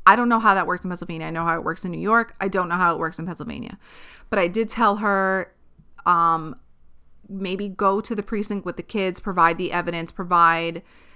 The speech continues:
the, because they have to document that she went in there. Try to get some type of paper trail that you tried to get an emergency order of protection. The more documents you have stating that you are trying to get protection,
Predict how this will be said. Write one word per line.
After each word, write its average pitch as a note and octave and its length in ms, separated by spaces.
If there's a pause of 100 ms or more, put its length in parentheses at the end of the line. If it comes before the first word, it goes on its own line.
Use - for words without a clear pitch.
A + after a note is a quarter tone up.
(300)
the, F3 640 (320)
because G#3 260
they G#3 120
have A3 280
to G#3+ 80
document G3 460
that F3 120
she F#3 140
went E3+ 220
in E3 120
there. - 360 (1000)
Try G#3+ 220
to A3 80
get A3 180
some A3 340
type A3+ 400
of A3+ 120
paper B3 300
trail F3 280
that D#3+ 160
you F#3+ 220
tried G3 800 (160)
to G#3+ 160
get G#3 280
an F#3 120
emergency E3+ 640
order F3 260
of E3+ 80
protection. A3 460
The F3+ 60
more G3 280
documents G#3 600
you G#3 100
have F#3+ 520 (360)
stating G#3 560
that G3 160
you G3+ 180
are F#3+ 100
trying A3 640
to A#3+ 120
get G#3 200
protection, G#3 540